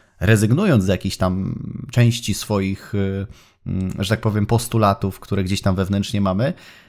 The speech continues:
Natomiast, y, bardzo często konflikt się dzieje, kiedy ktoś chce wygrać wszystko, chce wziąć, y, to, co on uważa, że jest za słuszne, druga strona ma dokładnie takie same podejście i potem to prowadzi do,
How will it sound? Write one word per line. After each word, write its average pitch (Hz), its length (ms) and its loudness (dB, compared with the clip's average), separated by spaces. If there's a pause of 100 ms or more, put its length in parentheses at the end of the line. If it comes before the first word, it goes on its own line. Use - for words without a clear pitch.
Natomiast, 131 560 0
y, 120 520 0
bardzo 123 240 0
często 123 240 -2
konflikt 120 220 -2
się 117 100 0
dzieje, 117 160 0
kiedy 113 200 -2
ktoś - 200 -4
chce - 240 -2
wygrać 110 380 0
wszystko, 131 400 -4
chce - 180 -4
wziąć, - 500 -4 (420)
y, 98 80 -6
to, 117 100 2
co 101 460 -2
on 131 180 2
uważa, 131 220 0
że 127 160 -2
jest 123 120 0
za 120 80 0
słuszne, 120 480 0 (320)
druga 123 200 4
strona 117 320 2
ma 107 100 2
dokładnie 107 320 2
takie - 200 0
same 104 220 0
podejście 104 440 -2
i - 20 -2
potem 98 260 -2
to 110 80 -4
prowadzi 87 460 -4
do, 90 360 -2